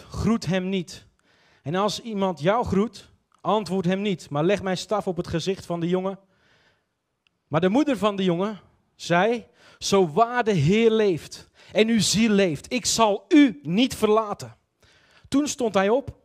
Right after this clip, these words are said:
en hij volgde haar. Dus hier zie je, het geloof van de vrouw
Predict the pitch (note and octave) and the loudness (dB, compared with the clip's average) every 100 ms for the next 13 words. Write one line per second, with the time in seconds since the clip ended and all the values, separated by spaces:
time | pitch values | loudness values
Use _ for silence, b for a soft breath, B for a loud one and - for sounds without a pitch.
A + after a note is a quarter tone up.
0 | _ _ E3+ F3+ E3+ G#3 F#3+ D#3 C#3 B2+ | _ _ -4 -2 2 2 2 -2 -6 -8
1 | A2+ - _ b b b b D#3+ F3+ A#3 | -12 -18 _ b b b b -2 0 0
2 | C4 B3 G#3+ A#3+ - _ _ _ _ _ | 0 2 2 0 -14 _ _ _ _ _
3 | _ D#3 - B3 C4 A#3 A#3 - - - | _ -6 0 2 4 4 2 -8 -6 -2
4 | G3+ G3 F#3 A#3 F#3+ G3+ - | 0 0 2 4 4 0 -6